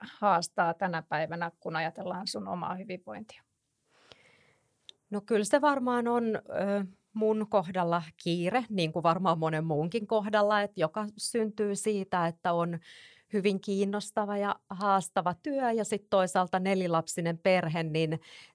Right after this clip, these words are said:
Speaker 2: siinä vaan välillä toivoo, että olisi vuorokaudessa enemmän tunteja.
Speaker 1: Kyllä varmasti, varmasti näin. Usko-, uskon tämän hyvin.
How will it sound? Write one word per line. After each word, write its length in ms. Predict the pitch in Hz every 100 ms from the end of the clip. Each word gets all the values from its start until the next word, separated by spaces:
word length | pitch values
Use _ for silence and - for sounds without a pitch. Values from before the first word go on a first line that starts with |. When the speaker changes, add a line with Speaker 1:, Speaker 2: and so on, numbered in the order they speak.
| _ -
Speaker 2:
siinä 280 | 254 180 185
vaan 140 | 247
välillä 340 | 262 254 233
toivoo, 460 | 226 285 254 202 190
että 180 | 196 220
olisi 140 | 196 226
vuorokaudessa 680 | 202 185 185 170 160 180
enemmän 320 | 180 160 156
tunteja. 460 | 170 147 135 - 127 - _ _ _ _ _ _ _ _ - - 453 269 -
Speaker 1:
Kyllä 220 | 262 226
varmasti, 500 | 226 220 220 214 214 - - -
varmasti 400 | 254 220 233 208
näin. 240 | 196 202 233
Usko-, 320 | 220 - 262
uskon 280 | 269 240 226
tämän 280 | 226 240
hyvin. 380 | 247 247 226 220